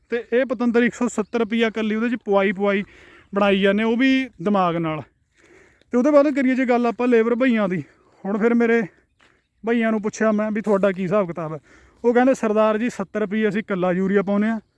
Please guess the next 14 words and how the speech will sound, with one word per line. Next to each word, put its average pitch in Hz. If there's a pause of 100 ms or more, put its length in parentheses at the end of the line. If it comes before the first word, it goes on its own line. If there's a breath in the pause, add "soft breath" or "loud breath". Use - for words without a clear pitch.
(100)
ਸੌ 208
ਰੁਪਈਆ 226
ਰਲਾ 185
ਕੇ 165
ਯੂਰੀਆ 156
ਪਾਉਂਦੇ 156
ਹਾਂ, 156 (500 soft breath)
ਵੀ 220
ਉਸਮੇ 233
ਜਿਤਨਾ 240
ਮਰਜ਼ੀ 208
ਸਮਾਨ 220
ਡਾਲ 180
ਲਓ 214